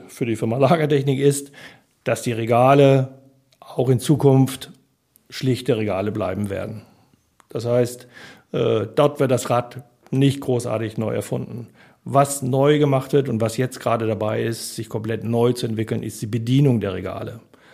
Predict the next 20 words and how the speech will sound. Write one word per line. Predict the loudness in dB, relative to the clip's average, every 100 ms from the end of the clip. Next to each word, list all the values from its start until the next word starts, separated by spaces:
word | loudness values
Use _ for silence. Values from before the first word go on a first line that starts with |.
| _ _
Das | -4 0
heißt, | 0 -2 -6
wir | -6
kommen | -4 -2 -2
weg | -2 -6 -16
von | -6 -2
der | 0 0 -2 -10 _ _ _ _
persönlichen, | -2 2 2 4 2 0
von | 0 -2
der, | -2
von | -2 -4
der, | -2 -4 -10 _ _ _ _
von | -6
der |
Bedienung | -4 -2 4 6 8 6 4
durch, | 2 2 -2
durch | -2 -2 -2 -6 -10 -20 -20 -10
Lagerarbeiter | 0 2 4 4 4 4 4 4 4 4 0 -14 -20
hin | 0 4 4 2
zu | -2 0 0 -2